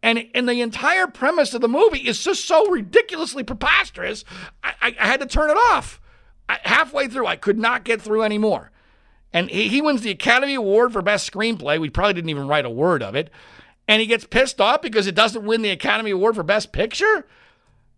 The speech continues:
It was crap. Total crap.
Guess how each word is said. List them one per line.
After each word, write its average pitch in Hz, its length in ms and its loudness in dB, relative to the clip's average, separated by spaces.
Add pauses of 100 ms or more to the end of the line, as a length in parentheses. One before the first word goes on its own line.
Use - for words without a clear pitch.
It 277 120 -4
was 302 160 0
crap. 392 720 -2 (640)
Total 330 460 2
crap. 302 580 -2